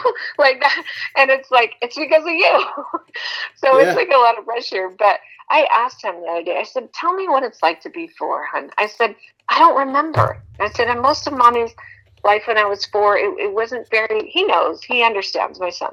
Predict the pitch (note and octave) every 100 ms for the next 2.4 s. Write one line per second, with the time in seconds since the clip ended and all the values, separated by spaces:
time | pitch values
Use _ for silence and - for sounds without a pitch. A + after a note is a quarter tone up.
0 | - - F#3+ G3 G#3+ A3 A#3 - G#3 G#3+
1 | G#3 G3+ - C4+ A3+ E3 - G3 G3 -
2 | A3+ - E4 -